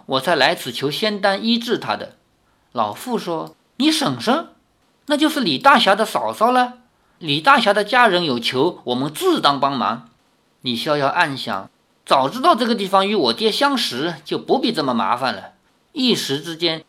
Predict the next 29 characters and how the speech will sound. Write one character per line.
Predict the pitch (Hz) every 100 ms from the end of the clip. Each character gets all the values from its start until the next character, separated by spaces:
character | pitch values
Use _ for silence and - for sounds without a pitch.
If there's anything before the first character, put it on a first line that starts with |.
| _ 285
不 |
知 | 240 285
道 | 269 214
该 | 254
感 | 247 151 120
谢 | 233 247
他 | 226 208
父 | 247
亲 | - 180
广 | 160 120 117
结 | 143
善 | 160 247 180
缘 | 110 110 175
呢， | 185 160 139 131 127
还 | 135
是 | 135
该 | 151
怪 | 147 247 190
他 | 135 127
什 | 120
么 | 117 170
音 | 214 208
讯 | 240 165
都 | 123
没 | 120 139
告 | 247 208
诉 | 135 113
自 | 104
己。 | - -